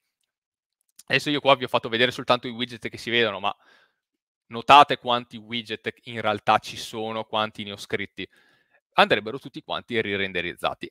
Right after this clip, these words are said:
È uno spreco inutile. Infatti la regola d'oro è quella di mettere il consumer effettivamente nel punto in cui vi serve, non,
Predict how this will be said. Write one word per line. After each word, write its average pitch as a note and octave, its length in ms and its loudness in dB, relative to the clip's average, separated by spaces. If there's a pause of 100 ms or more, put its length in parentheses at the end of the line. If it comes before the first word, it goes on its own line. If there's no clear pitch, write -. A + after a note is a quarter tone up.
È D#3+ 140 4
uno A#2+ 220 -4
spreco - 640 -4
inutile. F#2+ 480 -4 (340)
Infatti - 380 4
la G#2+ 140 6
regola B2+ 320 6
d'oro A2+ 540 -2
è C3 220 4
quella A#2+ 480 -4
di D#3+ 380 -8
mettere - 680 -8
il G#2 160 -20
consumer A2+ 680 -8 (560)
effettivamente F#3 880 -2
nel F#3 400 -6
punto B2 500 -10
in C3 140 -12
cui G#2+ 420 -8
vi A#2 100 -8
serve, F2+ 680 0
non, F#3 400 -6